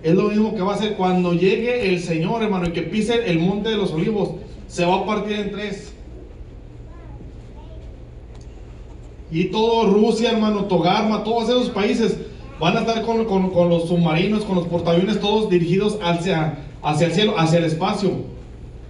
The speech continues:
Y le van a aventar la, la, las bombas dirigidas por el anticristo, pero no le van a hacer nada. Y atrás de eso, hermano, vamos a venir nosotros vestidos de color blanco.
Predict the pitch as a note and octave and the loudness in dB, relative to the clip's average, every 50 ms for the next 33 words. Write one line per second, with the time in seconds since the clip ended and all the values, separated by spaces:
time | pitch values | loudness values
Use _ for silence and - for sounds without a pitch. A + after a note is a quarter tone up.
0 | - - - - - - D#3 E3 E3+ F3 F#3+ G#3 A3+ A3+ A3 G3 F3+ F#3+ G3 G#3 | -16 -18 -16 -16 -4 0 0 2 4 2 2 2 2 2 2 2 2 2 2 2
1 | G#3 G#3+ G#3+ G#3 G3 F3+ F3 F3+ F3+ E3+ E3 E3+ F#3+ G3 A3 G#3+ - F#3 F3+ E3+ | 2 2 2 2 2 0 2 2 2 2 2 2 2 2 2 0 2 2 4 4
2 | E3 D#3+ G3 G3+ F#3+ F#3+ G3 F3+ F3 D#3 D3+ D3 C#3+ C#3 E3+ A3 A3 - G#3 E3 | 4 4 4 2 2 2 2 2 2 0 0 -2 -2 -2 -2 -2 -2 0 -2 -2
3 | - - - - - - - - - - - - - - D#3+ E3 E3 E3 F#3+ G3+ | -2 -4 -6 -10 -14 -16 -16 -16 -16 -16 -16 -18 -6 0 0 2 4 4 4 4
4 | G#3 G#3 G#3 G#3 F#3+ G3 G3+ F#3+ G3+ G#3+ A3 G#3 F#3 D#3 - - - - - - | 4 2 2 0 0 0 0 0 0 0 0 0 0 -2 -4 -6 -10 -12 -14 -12
5 | - - - - F3 G3 G3 - - A3 A3 A3+ C4 C4+ B3 A3+ B3 B3+ C4+ C4+ | -8 -8 -2 2 2 4 4 2 0 0 2 2 4 2 2 4 2 2 2 0
6 | A#3+ A3 G#3+ G#3+ G#3 G3+ G3 G#3+ A3+ A#3+ B3 G#3+ A3 G#3+ G#3 G3+ G3 G#3+ G#3+ A3+ | 0 0 0 0 0 0 0 0 0 0 0 0 2 0 0 2 2 2 2 2
7 | A3+ G3 A3+ A3+ B3 B3 A#3 A#3 A3+ G#3+ G3+ E3+ - G#3 G#3+ A3 A3+ A3+ A3+ - | 2 2 2 2 2 4 4 2 2 4 2 0 2 2 4 4 4 2 0 -4
8 | - - - - - - - - - - - - - D#3 E3+ E3 F3 F3 F#3+ F#3+ | -8 -12 -14 -16 -16 -16 -14 -12 -12 -12 -12 -8 0 0 2 4 6 4 6 6
9 | F#3+ G#3 G#3 G#3+ A3 G#3+ - F#3 D3+ - | 4 4 4 2 2 2 0 0 -2 -2